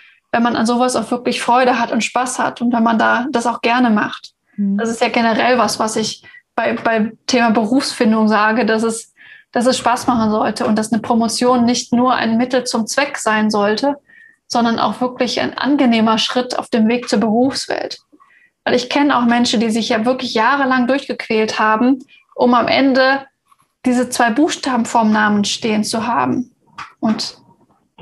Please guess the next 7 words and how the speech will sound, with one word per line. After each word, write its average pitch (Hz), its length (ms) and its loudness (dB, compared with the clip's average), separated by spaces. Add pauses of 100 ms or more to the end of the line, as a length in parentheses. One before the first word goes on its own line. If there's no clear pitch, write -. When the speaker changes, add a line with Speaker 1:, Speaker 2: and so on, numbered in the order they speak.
(640)
Speaker 1:
bei 226 200 0
einigen 277 400 2
zumindest 240 500 2
denke 247 300 2
ich, - 100 -8
dass - 240 -6
es - 280 -6